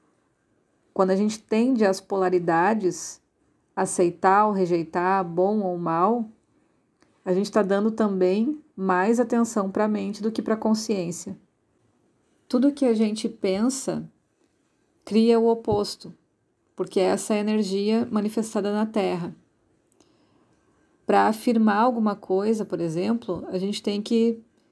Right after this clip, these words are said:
sugerir o contrário de outra. E por isso vem as críticas, a autocrítica também, e esses julgamentos como uma tentativa da mente de saber o caminho que ela deve ficar,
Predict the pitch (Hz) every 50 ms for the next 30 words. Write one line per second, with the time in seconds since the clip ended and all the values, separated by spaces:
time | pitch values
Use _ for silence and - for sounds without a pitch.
0 | _ _ _ _ _ _ - - - 220 208 220 208 220 220 226 - 226 226 220
1 | - 208 202 202 214 220 233 208 208 226 208 196 190 185 185 - 175 165 170 -
2 | _ _ _ _ _ _ _ _ _ _ _ _ _ _ _ _ _ _ _ _
3 | _ - 208 214 - 214 220 226 214 - 233 220 226 214 226 233 233 - - 226
4 | 214 220 226 220 - - - 175 165 160 - - - - 185 180 180 185 208 233
5 | 233 226 214 220 - 202 196 202 196 202 - - 180 175 - 170 160 160 165 165
6 | 175 190 208 220 - _ _ _ _ _ _ _ _ _ _ _ _ _ _ _
7 | _ _ _ _ _ _ _ _ _ _ - 202 202 202 214 214 - 233 208 202
8 | 233 233 220 233 226 220 208 202 202 214 226 240 233 - 170 160 - - - -
9 | - _ _ _ _ _ _ _ _ _ - 226 214 208 220 214 208 202 202 -
10 | - 226 226 226 233 226 226 - - 226 233 226 220 208 196 196 185 185 185 190
11 | 202 214 226 220 - 190 180 190 202 - - 226 214 190 180 196 196 208 220 226
12 | 233 226 226 226 233 220 208 202 214 220 240 233 247 233 220 208 196 202 208 196
13 | 190 - - 226 - 208 180 175 175 -